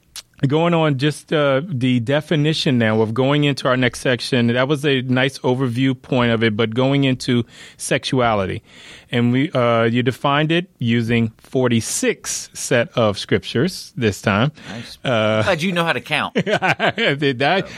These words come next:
Speaker 1: That's what I did for my homework. <laughs> We believe God's will for his people is to be sexually pure inside and outside of marriage. We also believe Christians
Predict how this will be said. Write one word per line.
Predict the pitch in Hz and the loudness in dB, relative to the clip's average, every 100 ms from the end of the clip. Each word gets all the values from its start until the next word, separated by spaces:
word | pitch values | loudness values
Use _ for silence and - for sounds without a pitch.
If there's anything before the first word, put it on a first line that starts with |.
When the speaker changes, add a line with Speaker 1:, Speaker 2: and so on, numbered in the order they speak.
| - | -4
Speaker 1:
That's | 113 135 156 | 0 0 0
what | 165 | 0
I | 165 | 2
did | 170 165 | 0 0
for | - | 0
my | 170 160 | 0 2
homework. | 160 139 113 - - | 2 2 0 -2 -2
<laughs> | 143 156 117 - - - - - | 0 0 -2 -8 -6 -6 -6 -2
We | 127 175 | 0 0
believe | 175 170 160 147 139 | 0 2 2 0 0
God's | 139 135 160 165 | 0 2 2 0
will | 170 165 151 151 | 0 2 2 0
for | - 113 | 0 0
his | 135 180 | 0 -2
people | - 160 123 - 113 117 - | -2 0 0 0 0 0 -4
is | - 127 120 | -2 -2 -2
to | - 113 | -2 0
be | 113 110 110 113 _ | 2 2 0 -2 _
sexually | - 165 151 - 175 165 170 180 - _ | -6 -2 -2 -2 0 2 0 -2 -8 _
pure | - - 139 127 123 - | -8 0 2 2 0 0
inside | 143 147 156 - 143 139 135 143 - _ _ _ _ - | 0 0 0 0 2 2 2 0 -4 _ _ _ _ -4
and | 143 143 147 151 | 0 2 2 0
outside | 143 131 127 127 117 110 | 0 0 0 0 2 2
of | 101 | 0
marriage. | 110 110 92 - - - _ - - - | 2 2 -2 -8 -18 -20 _ -20 -20 -4
We | 113 | 0
also | 127 143 - 170 | 2 0 0 0
believe | 143 139 131 123 - | 2 2 2 0 -2
Christians | - 156 - 185 185 185 | -4 -2 -2 0 0 -2